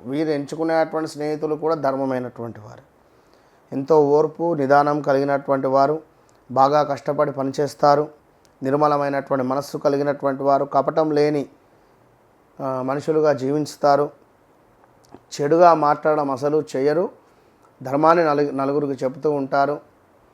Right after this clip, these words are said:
అదేవిధంగా వృత్తి ఉద్యోగాల పట్ల శ్రద్ధ, ఆ, సంపన్నులై కనిపించి ఇబ్బంది పడతారు, కష్టజీవిగా కనిపించరు. ఇంకా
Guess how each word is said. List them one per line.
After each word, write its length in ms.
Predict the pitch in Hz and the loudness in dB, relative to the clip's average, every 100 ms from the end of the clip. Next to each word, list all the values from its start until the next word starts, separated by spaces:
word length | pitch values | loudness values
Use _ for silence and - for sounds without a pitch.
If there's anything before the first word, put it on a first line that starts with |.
| _ _ _ _ _ 135 | _ _ _ _ _ -2
అదేవిధంగా 560 | 135 156 147 151 156 | 4 4 4 4 4
వృత్తి 280 | 139 139 - | 2 2 0
ఉద్యోగాల 500 | 160 151 147 147 147 | 0 2 4 6 4
పట్ల 520 | 143 135 156 139 131 - - | 2 0 4 4 2 -4 -12
శ్రద్ధ, 280 | - 139 139 151 135 131 - _ _ _ _ _ _ _ | -6 -4 4 6 6 2 -6 _ _ _ _ _ _ _
ఆ, 440 | 165 131 127 127 131 - | -10 -6 -6 -6 -10 -4
సంపన్నులై 600 | 147 147 147 151 147 143 | -2 0 2 2 2 2
కనిపించి 800 | 139 135 143 143 139 151 123 117 _ _ - | 0 -2 -2 -4 -4 -4 -4 -8 _ _ -14
ఇబ్బంది 340 | 117 147 147 | -4 -2 0
పడతారు, 540 | 131 131 135 135 135 147 _ _ _ _ _ _ _ _ _ _ _ _ _ | -2 -4 0 0 -2 -6 _ _ _ _ _ _ _ _ _ _ _ _ _
కష్టజీవిగా 880 | 131 - 185 165 160 156 156 131 - - _ _ _ _ _ - | -14 -2 0 2 2 4 4 4 0 -20 _ _ _ _ _ -12
కనిపించరు. 720 | 143 139 143 143 139 135 135 - _ _ _ _ _ _ _ _ _ _ _ _ - | -8 -8 -6 -6 -4 -4 -4 -12 _ _ _ _ _ _ _ _ _ _ _ _ -14
ఇంకా 520 | 156 190 170 147 143 | -2 6 8 8 4